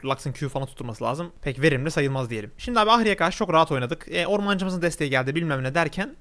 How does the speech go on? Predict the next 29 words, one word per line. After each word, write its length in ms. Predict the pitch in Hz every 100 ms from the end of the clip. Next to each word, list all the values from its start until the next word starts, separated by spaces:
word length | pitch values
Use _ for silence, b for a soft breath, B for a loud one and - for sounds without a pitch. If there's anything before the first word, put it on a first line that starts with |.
| - - 220
rahat 200 | 247 -
kasıldık. 440 | - 123 - -
Bakalım 260 | 214 240 226
aynı 200 | 262 208
şeyi 340 | - 123 131 -
bu 160 | 254
oyunda 240 | 208 139 190
Yone 280 | 165 226 139
için 180 | -
yapabilecek 360 | 196 170 147 123
miyiz? 200 | 110 - 220
Bir 60 |
kere 220 | 214 180
pasifimiz 480 | 190 214 - 170 175
Yone 160 | 180 170
için 180 | 202 175
devre 220 | 147 117
dışı. 180 | - 110
Çünkü 360 | - 180 185 156
büyü 120 | 185
hasarından 400 | 180 160 127 123
az 140 | 143 165
hasar 220 | 165 185
alıyoruz. 420 | 185 196 214 -
Yone 240 | 214 233 226
tabii 200 | 220 170
ki 60 |
kısmen 540 | - 202 208 202 202 175
böyle 240 | 175